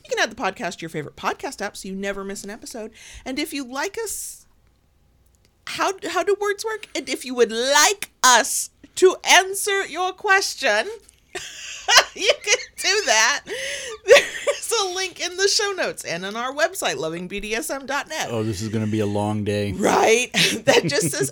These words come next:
Speaker 1: "Ask your questions," and you just click the link and you put in your info, and it comes to us as an email. And ta-da, you've submitted your question. If you requ-, do a question and ask us things as if we are Google, I will not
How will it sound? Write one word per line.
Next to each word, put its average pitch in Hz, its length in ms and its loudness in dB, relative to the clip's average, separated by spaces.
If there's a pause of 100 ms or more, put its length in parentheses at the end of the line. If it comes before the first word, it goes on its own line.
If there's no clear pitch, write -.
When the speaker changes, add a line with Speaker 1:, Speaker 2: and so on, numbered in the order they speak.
Speaker 1:
"Ask - 400 -2
your 359 100 -6
questions," 254 640 -2
and 175 120 -12
you 190 80 -12
just 208 260 -6
click 349 300 -8
the 359 100 -10
link 392 240 -4
and 240 160 -6
you 214 60 -8
put 254 240 -2
in 277 100 0
your 277 140 -2
info, 339 320 -8
and 156 100 -8
it - 80 -18
comes - 280 -12
to - 100 -10
us - 140 -10
as 262 140 -10
an 311 220 -12
email. 226 540 -4 (400)
And 349 220 -4
ta-da, 190 540 -6
you've 165 220 -12
submitted 135 480 -10
your 139 80 -16
question. - 400 -4 (200)
If 330 320 2
you 269 340 -8
requ-, 226 420 -6
do 226 140 -6
a 208 40 -4
question 247 580 0 (440)
and 202 140 0
ask 190 340 2
us 233 120 -4
things 226 360 -4
as 190 220 2
if 196 200 2
we 214 160 -2
are 180 100 2
Google, 196 480 0
I 208 160 0
will 247 200 0
not 202 800 2